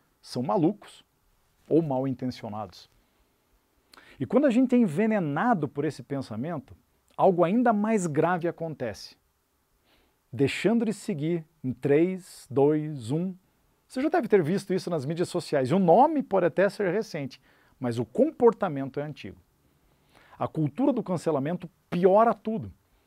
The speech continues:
pois esse comportamento faz com que a gente se cerque apenas de pessoas que comungam das nossas opiniões, nos blindando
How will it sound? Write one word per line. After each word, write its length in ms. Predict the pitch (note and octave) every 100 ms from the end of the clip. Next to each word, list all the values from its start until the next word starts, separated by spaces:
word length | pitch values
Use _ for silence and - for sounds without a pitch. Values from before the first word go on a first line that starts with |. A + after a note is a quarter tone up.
| _ _ _
pois 200 | D3+ D3
esse 160 | B3 A3
comportamento 680 | A#3 G#3 G#3 E3+ F3+ A3 E3
faz 280 | - F3+
com 100 | G3
que 80 | F3+
a 60 | E3+
gente 240 | D3+ G#3
se 160 | - G3+
cerque 360 | - F#3+ -
apenas 760 | F#3 - _ G#3 C4+ D#4+ D#4+ C#4
de 100 | C#4
pessoas 720 | - C4+ - G3+ A3 A3+ - -
que 140 | D#3+ _
comungam 840 | - F3 C#3+ B2+ D3 A#3 B3+ A#3 G#3
das 220 | G3+ C#3+
nossas 380 | C#3+ C#3+ D3 B2+
opiniões, 760 | C#3 C#3 C#3+ G#2 F2+ E2 - _ _ _ _ _ - _
nos 200 | - D3
blindando 540 | C#3 E3 E3 D3 G3+